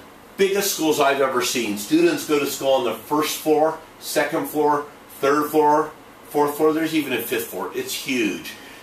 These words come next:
Nineteen fifty-seven, these nine black students volunteered to go to high school here. Our speaker is Elizabeth Eckford. These nine students, when I say they volunteered to go there,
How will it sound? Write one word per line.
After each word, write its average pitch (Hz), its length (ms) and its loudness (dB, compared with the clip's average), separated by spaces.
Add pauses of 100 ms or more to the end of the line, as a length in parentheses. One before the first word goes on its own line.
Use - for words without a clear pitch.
(120)
Nineteen 196 600 -2
fifty-seven, 143 960 -2 (440)
these 165 320 -2
nine 165 400 2
black 156 360 0
students 131 560 -4
volunteered 143 640 0
to - 40 -14
go 147 120 -2
to 151 40 2
high 135 200 0
school 107 300 -4
here. 101 420 -2 (440)
Our 143 180 2
speaker - 640 -2 (340)
is 131 220 2
Elizabeth 127 560 0
Eckford. - 520 -4 (880)
These 196 320 -2
nine 180 280 0
students, 156 500 0
when 131 80 -2
I 151 120 2
say 156 220 -2
they 139 200 -2
volunteered 131 680 0
to 131 100 -8
go 127 280 2
there, 107 300 0